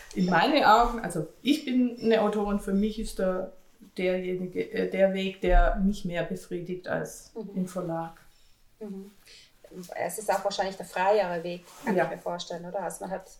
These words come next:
Speaker 2: seine Freiheit, man kann selbst entscheiden.
Speaker 1: Genau, welches Cover nehme
Speaker 2: Genau.
Speaker 1: ich, was mache ich, wie
Speaker 2: Genau.
Speaker 1: auch immer. Ja.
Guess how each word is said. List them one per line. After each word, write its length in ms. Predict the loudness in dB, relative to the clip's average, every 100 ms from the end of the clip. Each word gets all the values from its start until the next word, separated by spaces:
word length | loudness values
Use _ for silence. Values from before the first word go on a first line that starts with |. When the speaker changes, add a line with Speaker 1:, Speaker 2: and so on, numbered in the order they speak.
| -18
Speaker 2:
seine 340 | -6 -4 -2
Freiheit, 500 | -4 -4 -2 -2 -4
man 120 | -6 -8
kann 140 | -6
selbst 260 | -4 -4 -6
entscheiden. 480 | -6 -4 -6 -8 -16 -20 -6 4
Speaker 1:
Genau, 320 | 6 8 6
welches 320 | 4 2 2
Cover 300 | 2 4 6
nehme 160 | 6 6
Speaker 2:
Genau. 60 | 4 2
Speaker 1:
ich, 140 | -2
was 200 | -4 0
mache 260 | 0 0 -2
ich, 380 | -2 -4 -6 -6
wie 80 | -2
Speaker 2:
Genau. 300 | 0 -2 -2
Speaker 1:
auch 40 |
immer. 320 | -6 -6 -8 -14 -18 -12
Ja. 200 | -10